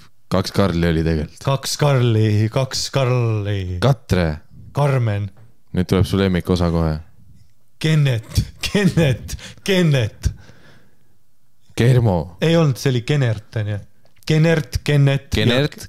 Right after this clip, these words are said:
Speaker 1: Kennet, Kennet.
Speaker 2: kahe N-iga. Kermo. Killsman kakskümmend kolm.
Speaker 1: See on Killaman.
Speaker 2: Killaman. Prap, prap, prap.
Speaker 1: Kristel. Järgmine lehekülg. Kristel. <laughs> Ei, järgmine Kristel.
Speaker 2: Kristel,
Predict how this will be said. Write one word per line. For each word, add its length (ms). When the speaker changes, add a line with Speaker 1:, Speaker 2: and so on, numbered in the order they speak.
Speaker 1:
Kennet, 500
Kennet. 580
Speaker 2:
kahe 280
N-iga. 480
Kermo. 440
Killsman 720
kakskümmend 440
kolm. 280
Speaker 1:
See 120
on 60
Killaman. 560
Speaker 2:
Killaman. 840
Prap, 360
prap, 240
prap. 260
Speaker 1:
Kristel. 680
Järgmine 480
lehekülg. 560
Kristel. 720
<laughs> 240
Ei, 360
järgmine 420
Kristel. 380
Speaker 2:
Kristel, 600